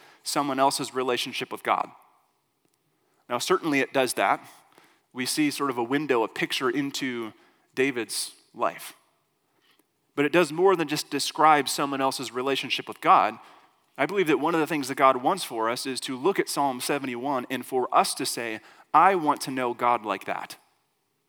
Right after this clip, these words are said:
I want to have the same kind of confident trust in the midst of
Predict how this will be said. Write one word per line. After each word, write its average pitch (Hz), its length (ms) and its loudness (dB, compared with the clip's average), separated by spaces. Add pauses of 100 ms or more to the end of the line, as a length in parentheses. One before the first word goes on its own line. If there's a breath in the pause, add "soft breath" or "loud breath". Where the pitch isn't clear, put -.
(960)
I 175 160 6
want 185 200 -2
to 156 80 -4
have 135 160 0
the 127 60 -4
same 165 380 -2
kind 147 240 -4
of - 140 -12
confident 147 520 -2
trust - 380 -4
in 117 80 -10
the 117 60 -10
midst 156 280 -2
of 120 220 -4